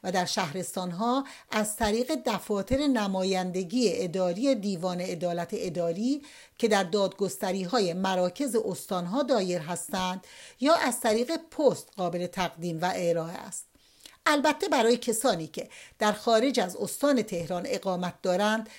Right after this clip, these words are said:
محدودیتی نسبت به تقدیم و ارائه دادخواست مرحله تجدید نظرخواهی از طریق دیوان عدالت اداری در تهران وجود ندارد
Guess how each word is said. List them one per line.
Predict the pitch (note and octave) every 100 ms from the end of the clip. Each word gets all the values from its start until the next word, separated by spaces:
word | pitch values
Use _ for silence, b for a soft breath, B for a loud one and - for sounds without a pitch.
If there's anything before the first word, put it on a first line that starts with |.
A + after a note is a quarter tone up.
| B
محدودیتی | F#3+ A3 G#3 - G#3+ F3+ A3 D4 C#4 B3
نسبت | G#3+ F#3 G3+ F#3
به | F#3
تقدیم | - F3 - F#3 A3 A3 B B E3+
و | G#3
ارائه | - G3 F#3+ G3+ F#3+
دادخواست | D#3 E3+ E3+ - G#3+ -
مرحله | E3+ F#3+ F#3 F3 F3+ G#3
تجدید | F3+ E3+ D3+ E3+ E3+
نظرخواهی | E3+ E3+ E3+ - F3+ E3+ G3+ A#3 A#3 B B _ A3
از | G#3+ G#3+
طریق | - G#3 A3+ G#3 E3
دیوان | D#3+ F#3+ F3 G#3 F3
عدالت | E3+ F3 F3 F3 F3
اداری | G3+ A3 F3+ F3 F#3
در | D3+ F3
تهران | E3 G3+ F#3 A#3+ C4
وجود | G3+ F#3+ G#3 G3+
ندارد | G#3 F3+ D3+ - -